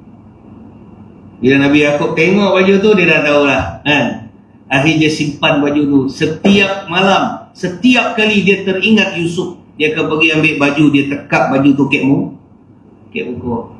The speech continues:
Apalah bid'ah pula. Kan? Bila dia rindu anak dia, dia ambil baju yang koyak, yang berdarah tu,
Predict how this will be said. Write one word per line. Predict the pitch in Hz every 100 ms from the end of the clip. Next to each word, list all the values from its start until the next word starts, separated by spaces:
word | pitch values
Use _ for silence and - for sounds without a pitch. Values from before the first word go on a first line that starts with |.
| - -
Apalah | - 208 147 -
bid'ah | 226 123 117 120 120
pula. | 190 - - - - - - - - - - - - - - - - - -
Kan? | 190 151 - - - - - - - -
Bila | - 151 165
dia | 165 160
rindu | 165 170 180
anak | 170 165 165 -
dia, | 196 - - - _ -
dia | 147 147
ambil | 165 185 -
baju | 175 180
yang | 170 165 165
koyak, | 180 190 170
yang | 165
berdarah | 165 185 190 175
tu, | 220